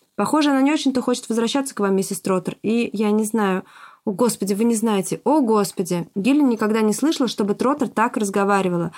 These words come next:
Она посмотрела на заплывшее, убитое горем лицо. «Боже милостивый, что же мне делать? Гилли, Гилли!» Уильям Эрнст бросился к ней через всю комнату и стал колотить кулаками по ее коленям. «Пойдем домой, Гилли, пожалуйста, пойдем домой, пожалуйста!» На белой шее напряглись и проступили синие жилки.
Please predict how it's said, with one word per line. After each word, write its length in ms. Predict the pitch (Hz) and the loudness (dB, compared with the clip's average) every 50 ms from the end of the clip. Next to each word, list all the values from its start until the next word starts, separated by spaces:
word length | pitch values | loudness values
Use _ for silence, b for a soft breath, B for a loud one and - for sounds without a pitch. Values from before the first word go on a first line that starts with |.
| B B B B | B B B B
Она 180 | B 185 202 208 | B 0 0 0
посмотрела 520 | 240 220 - 226 220 208 247 269 262 247 | 0 -2 0 0 0 2 2 2 2 2
на 120 | 233 220 208 | 2 2 2
заплывшее, 580 | 214 220 214 254 247 262 262 - - - 208 | 0 0 0 0 0 0 0 -2 -4 -2 -2
убитое 300 | 190 196 233 220 226 214 196 | 0 0 -2 0 0 0 2
горем 300 | 196 226 226 226 220 214 | 2 2 2 2 2 0
лицо. 420 | 220 214 - - 226 185 175 - B B B B B B B B | 0 -2 -2 -2 -2 -2 -2 -4 B B B B B B B B
«Боже 320 | 202 226 277 285 240 254 | 0 2 2 4 4 4
милостивый, 500 | 247 254 247 233 220 - - 214 185 180 | 4 4 4 2 0 -2 -2 -2 -2 -2
что 200 | 165 - - 294 | -2 0 0 2
же 100 | 277 269 | 4 4
мне 180 | 269 269 269 269 | 4 4 4 4
делать? 400 | 233 254 240 208 190 190 - - B B B B B B | 2 2 2 2 0 -2 -4 -10 B B B B B B
Гилли, 320 | 226 262 330 339 277 254 | 0 2 4 4 4 2
Гилли!» 380 | 233 208 247 311 311 254 214 190 | 2 2 2 2 4 4 2 2
Уильям 340 | 165 208 233 226 240 240 240 | 2 2 2 2 2 2 2
Эрнст 260 | 254 269 254 233 202 | 2 2 0 0 0
бросился 400 | 196 214 233 233 - 226 208 - | 0 0 0 0 -2 -4 -6 -4
к 60 | 208 - | -2 0
ней 120 | 226 226 | 0 0
через 200 | 226 - 214 208 | 0 0 -2 -2
всю 140 | - - 226 | -2 -2 -2
комнату 340 | 220 - 285 302 285 269 247 | 0 2 2 4 4 2 0
и 40 | 214 | 0
стал 240 | - 247 240 254 254 | 0 0 0 0 2
колотить 380 | - 240 226 220 - 269 - | 0 0 0 0 -2 -4 -2
кулаками 440 | - 247 240 220 220 - 269 285 277 | 0 2 2 2 2 2 2 2 2
по 100 | 269 262 | 2 2
ее 200 | 233 226 226 233 | 2 2 2 2
коленям. 480 | 233 233 247 240 233 214 196 185 190 190 B B B B B | 2 2 2 2 2 2 2 2 0 -2 B B B B B
«Пойдем 320 | - 247 247 233 311 302 285 | 0 0 2 4 4 4 4
домой, 320 | 302 302 302 294 285 269 | 4 4 4 4 4 4
Гилли, 220 | 240 262 277 240 | 4 4 2 2
пожалуйста, 560 | 226 - 254 269 262 302 285 247 233 - - 214 | 2 2 2 2 2 4 2 2 0 -2 -2 -2
пойдем 300 | 240 233 233 294 302 277 | 0 2 4 4 4 4
домой, 240 | 302 285 269 240 214 | 4 4 2 2 2
пожалуйста!» 560 | 214 262 277 277 302 277 233 214 208 - - | 2 2 2 2 2 2 2 0 -2 -2 -2
На 80 | 208 202 | 0 0
белой 200 | 196 226 240 240 | 2 2 0 0
шее 220 | 240 - 294 302 285 | 0 0 0 2 2
напряглись 480 | 262 - - 226 208 208 254 269 269 | 2 2 0 0 0 2 0 0 -2
и 20 | 240 | -4
проступили 420 | - - - - - - 240 226 220 | -6 -6 -8 -8 -6 -2 -2 -2 -2
синие 300 | - - 226 220 220 214 | 0 0 0 2 2 2
жилки. 460 | 196 208 202 190 190 - 190 190 | 2 2 0 0 -2 -4 -6 -8